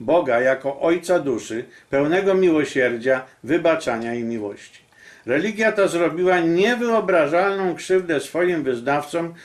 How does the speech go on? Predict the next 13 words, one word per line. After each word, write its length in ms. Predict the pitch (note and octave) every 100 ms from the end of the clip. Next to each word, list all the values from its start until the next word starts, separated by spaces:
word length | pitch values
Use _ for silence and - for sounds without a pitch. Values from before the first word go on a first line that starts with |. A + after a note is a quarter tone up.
| - -
którzy 280 | D#3+ D#3+
zamiast 540 | C3 E3 F3 C3+ - -
kochać 440 | F3+ A3+ B3 E3+
Boga 320 | D#3+ D3+ C3+
jako 380 | C3 A#2 - A#2
Ojca, 440 | D3+ G3+ - F#2+ - _ _ _ _ -
boją 420 | G#2 G3 D#3 A2+
się 180 | - G#2
Go 340 | G#2 C#3 - _ -
jako 300 | F#2+ F#2+ C#3
karzącej 680 | - C#3 A2 E2+ D#2+ B2 A#2
ręki 360 | E2+ D#2+ -
opatrzności. 720 | F2+ - - - A3+ - -